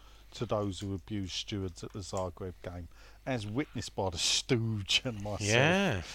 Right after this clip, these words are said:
Speaker 2: yeah.
Speaker 1: when they attempted to stop overcrowding one one three, one one four." Um, and then he finishes with something about football, which is, "Any ideas what Antonio has to do?"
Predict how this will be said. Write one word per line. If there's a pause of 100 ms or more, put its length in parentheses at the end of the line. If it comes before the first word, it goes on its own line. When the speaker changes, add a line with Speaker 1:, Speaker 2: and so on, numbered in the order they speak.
Speaker 2:
yeah.
Speaker 1:
when
they
attempted
to
stop
overcrowding
one
one (100)
three,
one
one
four." (760)
Um, (280)
and
then
he
finishes
with (120)
something
about
football,
which
is,
"Any
ideas
what
Antonio
has
to
do?"